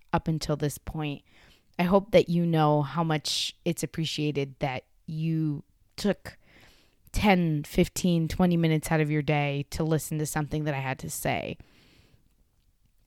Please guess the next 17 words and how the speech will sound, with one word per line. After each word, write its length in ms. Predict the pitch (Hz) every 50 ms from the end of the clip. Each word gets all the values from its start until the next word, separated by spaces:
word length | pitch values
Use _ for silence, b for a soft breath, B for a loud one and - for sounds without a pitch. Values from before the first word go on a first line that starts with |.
| _ _ -
I 140 | 180 175
think 260 | 160 - 175 175 175 -
that 220 | 175 170 - -
there's 260 | - 165 160 160 - -
so 220 | - 196 180 180
many 260 | 180 175 170 170 170
things 420 | 165 - 170 160 151 151 156 147 -
that 120 | 170 156
I 80 | 156 151
still 320 | - - - 175 170 160
want 260 | 156 160 151 - -
to 120 | - - 156
do 560 | 147 - - 165 165 160 151 151 147 147 - B B B B B B B B B -
and 460 | 165 165 165 160 160 156 143 156 - _ _ -
create 760 | - - - 196 180 170 165 165 151 143 - - - - - - -
and 540 | 165 156 151 151 151 151 156 156 147 - - _ _ -
innovate 760 | 190 185 180 170 151 147 160 147 147 143 - - - -